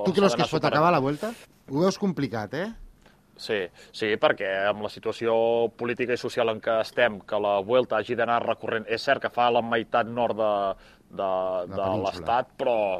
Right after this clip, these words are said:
Speaker 2: però sí, però ja va, han descartat França, han descartat Portugal, han descartat Holanda.
Speaker 1: Damià, a-, algun problema per acabar les tres curses que, que falten per finalitzar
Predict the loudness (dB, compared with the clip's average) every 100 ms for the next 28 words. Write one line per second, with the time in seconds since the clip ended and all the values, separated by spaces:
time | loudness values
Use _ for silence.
0 | -6 _ -10 -10 -8 -10 -8 -8 -6 -6
1 | -8 -12 -18 -14 -6 -4 -2 -2 0 -2
2 | -2 -4 -2 -2 0 0 0 -2 -4 -4
3 | -4 -2 -4 -4 -2 0 0 -2 -6 -4
4 | -4 -2 0 0 0 -2 -4 -20 -2 0
5 | 4 4 4 2 0 0 0 4 4 6
6 | 4 2 0 -2 -2 0 0 -2 -4 -8
7 | -8 -6 -4 -4 -6 -4 -2 -2 -4 -8
8 | -20 -20 -6 -2 -2 0 -2 -2 -4 -4
9 | -4 -2 -4 -2 -2